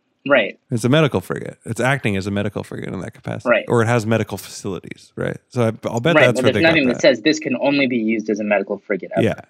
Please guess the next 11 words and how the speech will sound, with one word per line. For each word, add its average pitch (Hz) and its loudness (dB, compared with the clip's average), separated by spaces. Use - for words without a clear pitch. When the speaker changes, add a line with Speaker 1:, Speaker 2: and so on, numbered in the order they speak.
Speaker 2:
yeah, - -8
yeah. - -16
That's - -16
right. - -20
Speaker 1:
Who 107 -8
knows? - -16
Speaker 2:
But 175 6
anyways, 127 4
that's 147 0
a - 6
little, 123 2